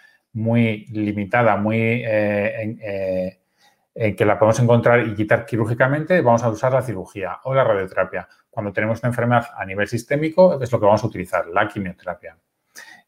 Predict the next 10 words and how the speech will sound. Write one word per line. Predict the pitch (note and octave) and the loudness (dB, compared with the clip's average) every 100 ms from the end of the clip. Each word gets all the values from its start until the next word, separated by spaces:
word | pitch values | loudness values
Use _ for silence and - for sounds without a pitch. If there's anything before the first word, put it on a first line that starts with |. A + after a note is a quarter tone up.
| _ _ | _ _
Tenemos | - G#2+ B2 B2 B2+ | 0 4 4 4 4
varios | A2+ B2 | 6 6
objetivos | B2+ - A2+ B2+ C3 C#3+ | 4 2 2 6 6 6
de | A#2 G#2 G2+ G2 G2 F#2+ F#2+ C3 | 4 4 6 6 6 4 2 0
esta | A#2 A#2 | -2 -2
quimioterapia, | A2 G#2 F#2 F2+ F2 | -2 -4 -2 -4 -4
que | E2+ | -8
serían | - G2 F#2+ | -6 -4 -2
la | F2+ | -4
curación, | G2+ F#2 - C3 E3 F#3+ F#3 | -2 -2 0 2 2 2 -2